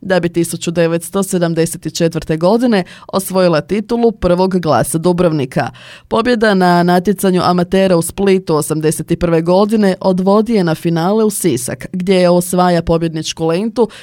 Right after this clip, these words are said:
što joj donosi kao posebnu nagradu i poziv da sljedeće godine nastupi u seniorskoj konkurenciji na Splitu osamdeset druge. Predstavlja se skladbom Nina Nana, te joj je dodijeljena nagrada za najbolje debitantice.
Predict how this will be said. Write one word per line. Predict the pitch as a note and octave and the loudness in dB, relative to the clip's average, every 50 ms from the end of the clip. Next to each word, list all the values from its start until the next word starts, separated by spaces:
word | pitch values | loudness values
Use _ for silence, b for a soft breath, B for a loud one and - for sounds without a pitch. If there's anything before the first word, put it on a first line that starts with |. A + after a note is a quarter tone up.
| B B | B B
što | B - - A3+ | B -6 -2 0
joj | G#3+ F#3 F3 | 2 2 2
donosi | E3+ F3 F#3+ F#3+ F#3+ F#3 - E3 E3 | 2 2 2 2 0 0 -2 -2 0
kao | - E3 D#3+ | 0 0 0
posebnu | D#3 - F3+ F#3+ F#3 - F#3 F3 D#3+ E3 D#3+ | 2 2 0 0 0 0 -2 -2 -2 -2 -2
nagradu | D#3+ E3 F3 G3+ G3+ A3 G#3+ G3 F#3 F#3 F3+ - | 0 0 0 0 0 0 0 0 0 0 -2 -2
i | - G#3+ | -4 -6
poziv | - - F3+ E3+ F3 F3+ F3 F3+ F3+ | -2 0 2 4 4 4 2 2 0
da | F3 F3 E3+ E3 E3 D#3+ E3 | 2 2 2 4 4 2 2
sljedeće | - - E3 D#3+ E3 E3 - D#3 D#3+ | -2 -4 -4 -4 -4 -4 -6 -4 -2
godine | E3 F3 G3 G3 G#3 G3+ F#3 E3+ | 0 0 0 0 0 -2 -2 0
nastupi | E3 D#3+ E3 F#3 - - A3 G#3 G#3+ G#3+ | 0 -2 -2 -2 -4 -4 -6 -4 -2 -2
u | G#3 F#3+ | -2 -2
seniorskoj | G3 - G#3+ A3 G#3 F#3+ D#3+ D3+ C#3+ D3+ - - - D#3+ D3+ | 0 0 2 2 2 2 0 0 -2 -4 -6 -6 -4 -4 -4
konkurenciji | - E3 E3 D#3+ - E3+ E3 D#3+ E3 F3+ G3 G3 - - B3 A#3+ | -2 -4 -4 -2 -2 0 0 0 0 0 -2 -2 -4 -4 -4 -2
na | A#3+ A#3+ | -2 -2
Splitu | - - - E3 D#3+ D#3 D#3 - E3 | -4 -4 -2 -2 0 -2 0 0 -2
osamdeset | E3 D#3+ - F3+ F#3 E3+ E3 E3 - F3 - F#3+ | -2 0 0 -2 0 0 -2 -2 -2 -2 -2 -2
druge. | F3+ F3 E3+ D#3+ D3 A#2+ G2+ - - B B B B B B B | 0 2 0 0 0 0 -4 -4 -6 B B B B B B B
Predstavlja | F3 F3+ E3+ - - F3+ E3+ D#3 D3+ D3+ | -2 -2 -2 -2 -2 -2 0 0 0 -2
se | D3+ - D#3 | -2 -4 -6
skladbom | - - - E3 E3+ F#3 A3+ A#3 A#3 B3+ A#3 G#3+ F3+ | -8 -6 -2 0 2 2 2 0 0 0 2 2 2
Nina | E3+ E3+ D#3+ D#3 D3+ | 2 2 2 0 0
Nana, | D3+ D#3+ E3+ G#3 A#3 A#3+ A3+ G3 F3+ E3+ | 0 2 2 2 2 2 2 2 0 0
te | E3+ - F#3+ | -2 -2 0
joj | F3+ F3 E3+ E3+ | 0 2 2 2
je | E3 E3 | 2 0
dodijeljena | D#3 E3 D#3+ D#3+ E3+ G3 G3+ A3 A3 G#3 F#3 E3 | 0 -2 -2 0 0 0 2 2 2 2 0 0
nagrada | E3 E3 F3 G3+ G3+ A#3+ A3+ G#3 F#3 F3 E3 D#3 | 0 0 -2 -2 0 0 0 0 0 0 -2 -2
za | - - D#3 D3+ D3+ | 0 0 0 0 0
najbolje | D3+ D#3 D#3 D#3+ F3+ F#3+ A3 A3+ A#3 | 0 0 0 0 0 0 0 0 0
debitantice. | A3 A#3 G#3+ A#3 - - D#3+ A2+ E2 - - - - - C#3 G2+ | 0 0 0 0 0 0 0 0 -2 -4 -8 -8 -6 -4 -4 -4